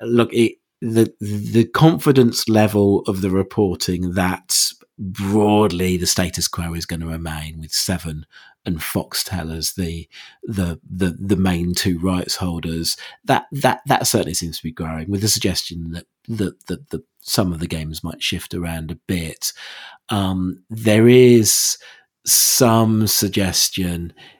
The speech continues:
in, uh, in, in, in, in some of the coverage that we might just see one more round of best and final offers today that could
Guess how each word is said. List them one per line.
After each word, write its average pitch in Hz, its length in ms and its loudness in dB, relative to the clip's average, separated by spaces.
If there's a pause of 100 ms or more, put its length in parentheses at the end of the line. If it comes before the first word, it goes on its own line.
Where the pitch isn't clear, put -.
(120)
in, 90 320 -2
uh, 87 400 -4
in, 90 400 -4
in, 98 220 -6
in, 101 180 -6
in 104 420 -6
some 101 220 0
of 98 80 -2
the 98 80 -4
coverage 92 560 -4
that 98 240 -6
we 107 180 -2
might 120 920 2 (520)
just 113 560 0
see 110 220 0
one 113 280 2
more 110 280 2
round 104 760 2
of 98 400 -2 (880)
best 95 420 0
and 92 160 -6
final 90 460 -4
offers 87 320 -10
today 85 580 -8 (260)
that - 200 -10
could 196 240 0